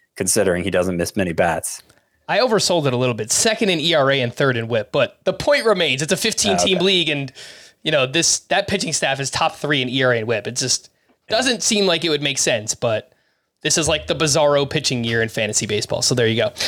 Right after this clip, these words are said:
Speaker 2: Let's hit some news and
Speaker 1: Yep.
Speaker 2: notes. Yordan Alvarez went through some stretching pregame Monday. It's not much, but it's the first bit of physical activity since he went down with a strained right oblique. Hunter Greene was placed on the I L with right hip discomfort that he's been battling for a few weeks now, and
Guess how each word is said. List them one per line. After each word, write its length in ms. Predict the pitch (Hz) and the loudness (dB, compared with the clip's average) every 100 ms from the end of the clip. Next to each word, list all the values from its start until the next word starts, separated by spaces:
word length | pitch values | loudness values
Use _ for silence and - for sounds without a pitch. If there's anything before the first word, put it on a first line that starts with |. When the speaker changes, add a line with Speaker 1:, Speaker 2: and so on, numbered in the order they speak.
| - - - | -6 -8 -2
Speaker 2:
Let's 160 | 240 | 0
hit 100 | 285 | 0
some 120 | 233 | 0
news 180 | 208 214 | 2 2
and 80 | 180 | 2
Speaker 1:
Yep. 80 | - | 0
Speaker 2:
notes. 340 | - - - - | 0 0 -2 -2
Yordan 400 | 143 208 220 208 | 0 2 4 2
Alvarez 560 | 175 202 202 190 190 143 | 0 0 2 4 2 2
went 200 | 175 190 | -2 2
through 200 | 190 185 | 2 2
some 160 | 156 | 0
stretching 400 | - 202 190 180 | -2 -2 0 -2
pregame 400 | 151 185 165 151 | 0 0 0 0
Monday. 400 | 160 190 190 185 | 0 0 0 0
It's 240 | 180 143 - | -2 -4 -4
not 180 | 175 | -4
much, 340 | 165 170 - 151 | -2 -2 -2 -2
but 260 | 151 147 - | 2 2 0
it's 240 | 151 - | -4 -2
the 100 | - | -4
first 360 | 131 175 151 - | 0 0 0 -2
bit 180 | 165 139 | -2 0
of 120 | 147 | 0
physical 360 | - 147 143 139 | 0 -4 -2 0
activity 560 | 123 - 180 170 170 - - - | 0 0 0 0 0 -4 -20 -10
since 320 | - 233 233 | -2 0 0
he 100 | 202 | 0
went 220 | 170 165 | 0 0
down 380 | 143 143 143 147 | 0 0 2 0
with 120 | 135 | 0
a 80 | 139 | 0
strained 540 | 131 - 131 135 131 123 | 0 -2 0 2 2 0
right 320 | 127 120 123 - | 0 -2 -2 -4
oblique. 480 | 120 139 196 139 - - - _ - | -4 0 0 -2 -14 -20 -20 _ -4
Hunter 260 | 233 233 | 0 0
Greene 260 | 156 208 202 | 2 2 2
was 160 | 180 | 2
placed 280 | - 180 175 | 0 -2 0
on 60 | 170 | 0
the 100 | 160 | 0
I 180 | 156 165 | 2 2
L 240 | 165 165 | 4 2
with 140 | 139 | 0
right 260 | 120 143 - | -2 -4 -2
hip 180 | 175 - | -6 -4
discomfort 640 | 127 - 196 202 196 190 | -4 -2 0 2 2 2
that 120 | 160 131 | 0 -4
he's 220 | 151 143 | -6 -4
been 200 | 139 131 | -4 -2
battling 360 | 131 156 151 | 0 0 0
for 160 | 131 139 | -2 -4
a 40 | |
few 200 | 123 139 | -4 -4
weeks 320 | 120 175 175 170 | -4 -4 -2 0
now, 320 | 160 160 143 | 0 2 2
and 280 | 120 110 | 0 -6